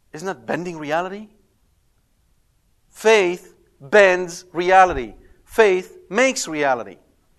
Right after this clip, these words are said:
That's the issue with it. Hold on. Oh, good question. I said the laws of physics are absolute, and scientists try to create matter and antimatter. Are they going against the conversa-, conservation of mass? No.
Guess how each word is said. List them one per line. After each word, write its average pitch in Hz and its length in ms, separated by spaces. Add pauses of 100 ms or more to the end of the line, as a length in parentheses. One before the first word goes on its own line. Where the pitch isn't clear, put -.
(120)
That's 190 280
the 151 120
issue 127 240
with 101 100
it. - 120 (1040)
Hold 156 220
on. 107 100 (580)
Oh, 175 260
good 151 200
question. 147 380 (800)
I 165 180
said 185 320
the 156 100
laws 175 220
of 175 100
physics 175 240
are 151 80
absolute, 139 760 (220)
and 135 600
scientists 202 560
try 175 160
to - 140
create 156 340
matter 170 340
and 147 80
antimatter. 139 600
Are 147 120
they 160 160
going 151 320
against 147 300
the 143 60
conversa-, 131 500
conservation 143 560
of 123 80
mass? 127 320
No. 139 280